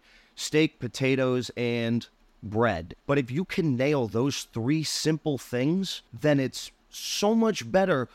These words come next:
than creating this outlandish design and using so much stuff and costing a lot of money, just using so many resources. If you can just make it as simple as possible and just focus on that, you can really have a huge impact on social media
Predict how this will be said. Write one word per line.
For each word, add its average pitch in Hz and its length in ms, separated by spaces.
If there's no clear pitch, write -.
than 156 200
creating 151 400
this 123 260
outlandish 143 920
design 127 640
and 107 260
using 143 400
so - 240
much 147 280
stuff 135 400
and 107 80
costing 135 380
a 117 60
lot 123 160
of 127 60
money, 123 400
just - 280
using 123 420
so 131 180
many 127 200
resources. 95 800
If 107 240
you 147 80
can 196 140
just 156 160
make 117 300
it 131 140
as 104 180
simple 131 380
as 113 100
possible 101 580
and 92 100
just 95 180
focus 139 500
on 117 240
that, 113 280
you 117 100
can 107 380
really 170 320
have 139 200
a 95 40
huge 170 680
impact 107 600
on 104 240
social 135 440
media 131 640